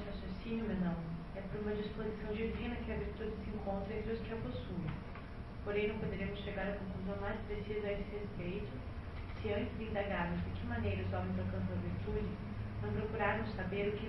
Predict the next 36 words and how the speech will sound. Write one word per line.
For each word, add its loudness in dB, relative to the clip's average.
vem 2
a -2
ser 0
a 0
virtude -2
em 0
si -2
mesma. -2
Mas 0
está 0
na 2
hora 8
de 2
eu 2
ir 0
a 2
outra 0
parte. -2
De -2
teu 0
lado, 2
já -2
que -2
ficaste -2
convencido, 0
procura -2
convencer -2
também -2
teu 0
hóspede 4
Ânimo, 0
para 2
que -2
ele 0
se -4
acalme. -2